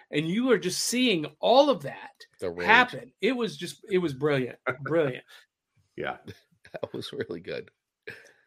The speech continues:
Speaker 1: Um, okay. My new favorite alien actor is David, uh, how do you pronounce his last name?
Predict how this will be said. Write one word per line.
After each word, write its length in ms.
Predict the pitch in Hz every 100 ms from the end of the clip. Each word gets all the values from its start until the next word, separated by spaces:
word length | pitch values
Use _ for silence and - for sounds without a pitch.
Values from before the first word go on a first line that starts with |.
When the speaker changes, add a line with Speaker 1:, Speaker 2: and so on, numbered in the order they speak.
| _ _ _ _ _
Speaker 1:
Um, 440 | 170 170 170 165 - _ _ _ _ _ _ _ _ _ _ _ _ _ _ _ _ _ _ _ _ _
okay. 440 | 165 147 156 - - _ _ _ _ _ _ _ _ -
My 180 | 165
new 200 | 170 202
favorite 400 | 233 233 233 214 -
alien 420 | 190 202 196 185
actor 460 | 165 180 180 180
is 280 | 170 160 139
David, 500 | 135 165 175 180 165 - - - _ _ - _ -
uh, 260 | - 156 139 143
how 140 | -
do 60 | 247
you 80 | 254
pronounce 380 | 208 196 170 143
his 160 | 139
last 280 | 139 131 135
name? 360 | 131 127 135